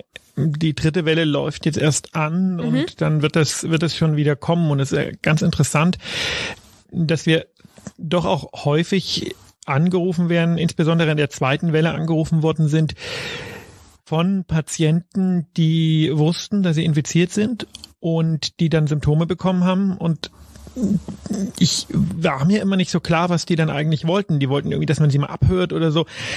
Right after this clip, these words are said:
Speaker 1: aus eigener, oder als, aus alter Gewohnheit. Wobei du da ja nicht so viel abhören kannst. Also, äh, ob da jetzt nur, ob du da jetzt nur was hörst oder nicht, das ist,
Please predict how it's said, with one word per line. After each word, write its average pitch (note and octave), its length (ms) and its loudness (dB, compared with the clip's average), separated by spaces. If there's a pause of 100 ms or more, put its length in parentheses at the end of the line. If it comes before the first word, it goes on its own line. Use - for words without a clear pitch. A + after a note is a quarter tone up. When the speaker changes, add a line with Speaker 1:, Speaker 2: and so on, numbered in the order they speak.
(140)
Speaker 1:
aus - 260 0
eigener, F3 680 -2
oder D#3+ 180 2
als, - 160 0
aus - 340 -2
alter F#3+ 360 0
Gewohnheit. D#3+ 880 0 (840)
Wobei D#3 300 0
du F3 80 -4
da E3+ 80 0
ja D#3+ 180 0
nicht D#3+ 160 -4
so D#3+ 140 -2
viel E3 180 0
abhören D3+ 460 0
kannst. E3 460 0
Also, C#3+ 480 0
äh, D3 40 0
ob - 420 -4
da C#3+ 260 2
jetzt D3 340 -2
nur, D3+ 180 2
ob C#3 100 -8
du D3+ 80 0
da D3+ 80 2
jetzt C#3+ 140 2
nur D3 100 2
was C#3+ 180 0
hörst D#3 300 0
oder D#3 160 2
nicht, E3 300 0
das D3 120 -2
ist, - 260 0